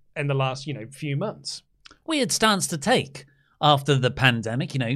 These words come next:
Speaker 2: July was when they returned to touring, and they've already burnt out some markets. Like, they should have prepared for that better.
Speaker 1: Yeah.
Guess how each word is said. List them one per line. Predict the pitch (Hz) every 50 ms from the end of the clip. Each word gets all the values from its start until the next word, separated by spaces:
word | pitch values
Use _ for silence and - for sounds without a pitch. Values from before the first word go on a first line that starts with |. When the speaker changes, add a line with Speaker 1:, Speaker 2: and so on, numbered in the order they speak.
| 139 135 135
Speaker 2:
July | - 143 135 135 143 147 147 139
was | 127 123 113 110
when | 139 131 127 123
they | 123 120
returned | 113 110 - - 135 123 120 117 110
to | 120
touring, | 98 - - 120 123 123 110 92 87 95 101 - - _ _ _ _ _ -
and | - 120
they've | 127 127 -
already | - - - 156 185 170 127 127 131 214 226 175
burnt | - - 127 131 143 151 147 -
out | 123 135 175 202 -
some | - - 139 123
markets. | 120 127 135 139 139 135 135 233 226 - - -
Like, | 90 - _ _ _ - - - _ _ _
they | - - 127
should | - - 120
have | 113 -
prepared | - - - - 104 98 - -
for | - 98
that | 90 90 -
better. | - 95 90 90 87 - _ -
Speaker 1:
Yeah. | - 113 98 92